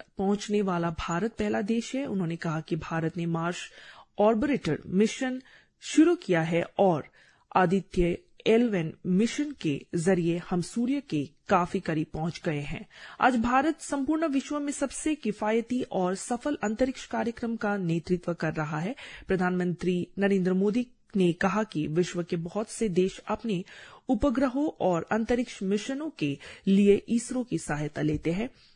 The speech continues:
उन्होंने बताया कि पीएसएलवी सी ट्वेंटी थ्री का प्रक्षेपण देखकर उन्हें गौरव की अनुभूति हुई थी।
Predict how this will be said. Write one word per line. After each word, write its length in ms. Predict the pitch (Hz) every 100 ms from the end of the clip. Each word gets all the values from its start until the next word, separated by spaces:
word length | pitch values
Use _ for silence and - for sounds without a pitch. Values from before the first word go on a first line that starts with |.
| -
उन्होंने 260 | 202 208 208
बताया 380 | 196 208 208 233
कि 200 | 220 214 - -
पीएसएलवी 920 | 269 285 269 - 196 180 156 175 165 -
सी 240 | - 247 190 -
ट्वेंटी 260 | 185 170
थ्री 200 | 175 -
का 120 | 196 175
प्रक्षेपण 640 | 170 - 190 170 170 151 - - - - 185
देखकर 460 | 165 262 - 160
उन्हें 220 | - 165 156
गौरव 320 | 170 170 180 -
की 80 |
अनुभूति 540 | - 170 160 147 165 170
हुई 240 | 160 165
थी। 200 | 160 247